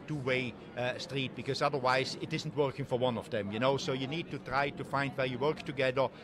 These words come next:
you grow together, and they see th-, saw the opportunity in us, actually,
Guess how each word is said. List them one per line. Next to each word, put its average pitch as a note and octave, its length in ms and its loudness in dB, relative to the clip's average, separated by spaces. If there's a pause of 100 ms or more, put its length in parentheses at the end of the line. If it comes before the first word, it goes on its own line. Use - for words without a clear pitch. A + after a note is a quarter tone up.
(140)
you C3 100 -2
grow D3+ 240 4
together, A#2+ 480 2
and B2 100 0
they D3 160 0
see C#3+ 240 0
th-, C3 200 -6
saw D3 200 2
the C#3 120 2
opportunity C#3+ 640 0
in E3 180 4
us, A#2 260 4
actually, B2+ 380 0